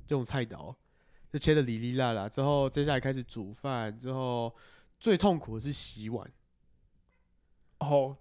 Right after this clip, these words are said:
Speaker 2: 因为我刚好第一家是百货公司，所以我觉得一开始觉得洗碗还好，
Speaker 1: 还好，因为洗碗是会有阿姨。
Speaker 2: 因为没有碰到。阿姨帮我们洗就推过去就好。
Speaker 1: 对，我想洗碗真的是超痛苦，因为碗真的太多了。之后在那边因为一开始我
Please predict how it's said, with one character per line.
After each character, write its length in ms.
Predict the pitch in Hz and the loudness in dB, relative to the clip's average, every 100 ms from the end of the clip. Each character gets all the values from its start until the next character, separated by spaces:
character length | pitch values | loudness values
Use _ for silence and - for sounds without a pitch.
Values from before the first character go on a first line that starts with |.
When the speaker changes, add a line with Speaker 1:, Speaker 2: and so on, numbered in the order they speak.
| - | 0
Speaker 2:
因 80 | 233 | 4
为 60 | |
我 140 | 233 151 | 6 6
刚 160 | 170 | 6
好 100 | 180 | 6
第 140 | 135 151 | 4 -2
一 140 | 156 | -2
家 260 | 151 143 143 | 2 4 2
是 300 | 160 147 151 | -2 -4 -2
百 180 | 120 | -2
货 140 | 135 139 | 0 0
公 180 | 131 131 | 0 0
司， 140 | 135 | 2
所 260 | 131 135 127 | 4 6 4
以 40 | - - | -4 -8
我 120 | 135 | -4
觉 160 | 127 151 | 0 4
得 160 | 156 | 4
一 60 | 185 | 4
开 160 | 175 | 2
始 160 | 160 147 | 2 -2
觉 100 | 127 | -4
得 300 | 131 131 143 - - | -2 -2 -2 -8 -12
洗 240 | - 127 151 | -2 4 6
碗 160 | 147 127 | 6 6
还 140 | 123 | 2
好， 60 | 202 | 4
Speaker 1:
还 0 | |
好， 0 | |
因 0 | |
为 60 | 190 | 6
洗 80 | 254 | 8
碗 120 | 233 | 8
是 160 | 240 202 | 8 8
会 140 | 214 | 8
有 80 | 175 | 8
阿 220 | 156 120 | 6 4
姨。 40 | 117 | 2
Speaker 2:
因 60 | |
为 80 | 110 | -2
没 60 | 110 | -2
有 40 | |
碰 0 | |
到。 40 | 165 | 2
阿 100 | 180 | 2
姨 120 | 202 | 6
帮 180 | 233 233 | 6 6
我 60 | |
们 180 | 170 165 | 4 0
洗 180 | - 156 | -2 0
就 120 | 185 | 4
推 120 | 180 | 8
过 200 | 180 160 | 10 10
去 160 | - 156 | 6 2
就 0 | |
好。 40 | |
Speaker 1:
对， 60 | 156 | 4
我 40 | |
想 160 | 247 208 | 6 6
洗 260 | - - 190 | 4 2 4
碗 200 | 214 127 | 4 2
真 160 | 185 | 0
的 100 | 185 | 0
是 240 | 147 185 151 | 0 -2 -4
超 320 | - 165 160 | -2 0 2
痛 140 | 160 | 0
苦， 80 | 143 | 0
因 60 | 196 | 0
为 120 | 190 - - - _ - _ _ _ - _ - _ - | -2 -4 -20 -20 _ -20 _ _ _ -20 _ -20 _ -18
碗 280 | 131 135 120 | -8 -4 -2
真 100 | 160 | -2
的 80 | 170 | -2
太 300 | - 170 127 | 0 0 0
多 380 | 127 117 110 101 | -2 -2 -2 -4
了。 40 | |
之 120 | 127 | -4
后 200 | 143 147 139 - - - - _ _ | 0 0 -2 -14 -20 -20 -20 _ _
在 160 | 170 160 | 2 4
那 20 | |
边 260 | 165 170 165 - - - - - | 4 2 -2 -8 -12 -14 -18 -2
因 140 | 190 | 2
为 100 | 202 | 4
一 40 | 208 | 4
开 200 | 190 185 | 4 2
始 160 | - | 0
我 180 | 120 | -4